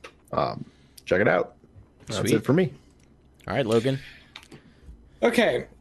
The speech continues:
Speaker 3: Um, well, again, I talked about these games a little bit on, on Nintendo stuff. Um, just,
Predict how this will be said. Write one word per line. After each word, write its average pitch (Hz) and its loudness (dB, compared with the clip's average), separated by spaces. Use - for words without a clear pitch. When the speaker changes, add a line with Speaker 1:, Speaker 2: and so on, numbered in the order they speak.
Speaker 3:
Um, 247 2
well, 277 2
again, 214 2
I 220 2
talked 220 0
about 196 2
these 190 2
games 185 0
a 160 2
little 170 2
bit 160 0
on, 143 0
on 143 -2
Nintendo 135 0
stuff. 127 -2
Um, 143 2
just, - 0